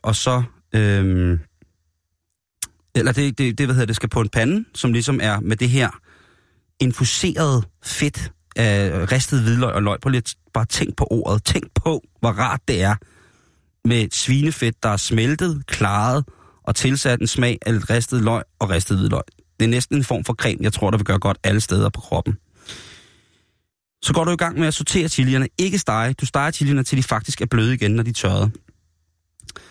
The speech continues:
Så kommer du chilierne ind i en blender, eller i en blender, og, øhm, så kommer du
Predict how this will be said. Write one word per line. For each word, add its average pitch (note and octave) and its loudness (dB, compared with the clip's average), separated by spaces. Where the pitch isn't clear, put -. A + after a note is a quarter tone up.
Så - 0
kommer D3 2
du G#2+ 2
chilierne C3 2
ind B2+ 0
i A2 0
en G2 2
blender, C3+ 0
eller - 0
i - -2
en G2+ 2
blender, B2+ 0
og, A2 2
øhm, G2 2
så C#3 0
kommer C3 2
du A2 2